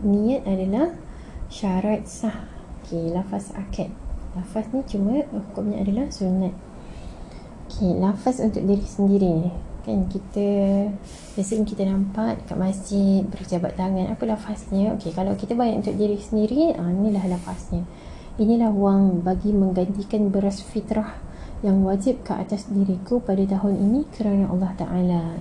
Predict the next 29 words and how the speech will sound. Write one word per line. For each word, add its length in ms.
Itu 160
kalau 160
untuk 240
diri 160
sendiri. 480
Kalau 240
untuk 240
diri 240
sendiri 400
dan 320
tanggungan, 560
"Inilah 400
wang 320
bagi 320
menggantikan 880
beras 320
fitrah 480
yang 240
wajib 400
ke 80
atas 400
diriku 720
dan 320
tanggunganku 800
pada 160
tahun 400
ini 400
kerana 400
Allah 260